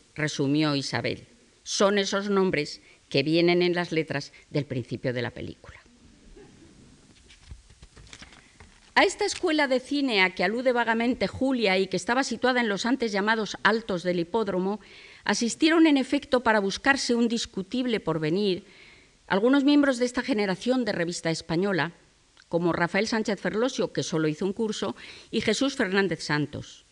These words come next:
El segundo, además de un escritor excelente, fue también guionista y director de documentales de gran calidad sobre la historia y geografía españolas, que además de ayudarle a ganarse la vida, incidieron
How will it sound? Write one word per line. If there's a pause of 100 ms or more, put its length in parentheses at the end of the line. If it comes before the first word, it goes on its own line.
(540)
El
segundo, (460)
además
de
un
escritor
excelente, (260)
fue
también
guionista
y
director
de
documentales
de
gran
calidad (260)
sobre
la
historia
y
geografía
españolas, (580)
que
además
de
ayudarle
a
ganarse
la
vida, (720)
incidieron